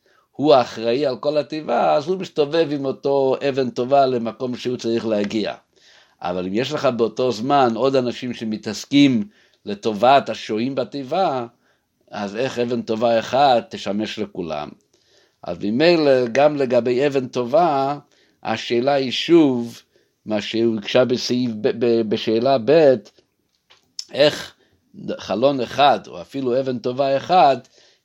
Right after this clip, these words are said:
תשמש כאור לכל המדורים. שזה משהו,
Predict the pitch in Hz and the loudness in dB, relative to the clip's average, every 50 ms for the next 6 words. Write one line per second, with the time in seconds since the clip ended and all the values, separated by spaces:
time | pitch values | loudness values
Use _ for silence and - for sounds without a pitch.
0 | _ _ - 117 107 - - 117 120 131 151 170 165 147 135 - - - - - | _ _ -4 -4 -2 0 2 2 2 2 2 4 4 4 2 0 -4 -8 -10 -14
1 | _ _ _ _ _ _ _ _ _ - - 123 - - 151 156 147 139 135 127 | _ _ _ _ _ _ _ _ _ -10 -8 -6 0 4 4 4 6 4 2 -2
2 | 127 - - 139 139 139 131 127 120 117 98 113 101 90 85 69 - _ _ _ | -4 0 0 2 2 2 2 2 -2 -2 -2 -2 -4 -6 -8 -16 -20 _ _ _
3 | _ _ _ _ _ - - 92 92 90 90 87 80 69 55 - _ - - 92 | _ _ _ _ _ -16 -14 -10 -10 -10 -10 -10 -12 -14 -18 -20 _ -14 -6 -4
4 | 117 120 127 123 - - 123 120 117 110 107 101 98 98 92 76 - | -4 -2 -2 -4 -6 -6 -6 -6 -4 -6 -6 -8 -8 -10 -10 -14 -16